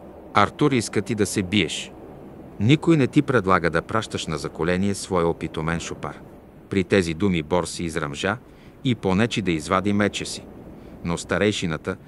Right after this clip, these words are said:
който бе поел отговорността за моята безопасност, вдигна копието си и направи крачка напред. Борс укроти гнева си. „А великият боец на Артур кой е?“ попита Ланселот.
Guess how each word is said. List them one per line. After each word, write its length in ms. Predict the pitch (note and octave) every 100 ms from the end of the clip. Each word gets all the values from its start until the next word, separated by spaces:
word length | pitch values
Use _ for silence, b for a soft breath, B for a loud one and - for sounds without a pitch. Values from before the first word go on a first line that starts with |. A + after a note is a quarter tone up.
| B B B
който 320 | F3 F3 D3
бе 160 | B2 B2
поел 360 | - A2+ B2 -
отговорността 800 | A#2 G2 F#2+ E2+ D#2+ D#2+ - G2
за 140 | F#2+
моята 360 | F#2+ F2 D2+ D#2+
безопасност, 840 | D#2+ D#2 E2+ A2+ A2+ G#2+ G#2 - - B B B
вдигна 400 | - D#2 C3 C3
копието 540 | G2+ A#2 A2 F2 D#2+ F2
си 240 | - B2 - B B B C3+
и 100 | G#2+
направи 420 | F2 - F#2 E2+
крачка 480 | - B2 - - F2+
напред. 540 | F2 D#2+ C#2+ - - - - - - - - -
Борс 360 | F#2+ G#2+ -
укроти 380 | B2 B2 A2+ A#2+
гнева 300 | F#2 F#2 E2
си. 200 | - - - -
„А 120 | D2+
великият 480 | D2 E2 G#2+ D#3+ A#2+
боец 360 | F#2+ F#2+ -
на 120 | F2+ F2
Артур 380 | E2 G#2+ G#2
кой 240 | - E2+ D2+
е?“ 160 | F2+ - - - - - -
попита 400 | F#2+ G2 - F#2+
Ланселот. 640 | F#2+ - F#2 D#2 - -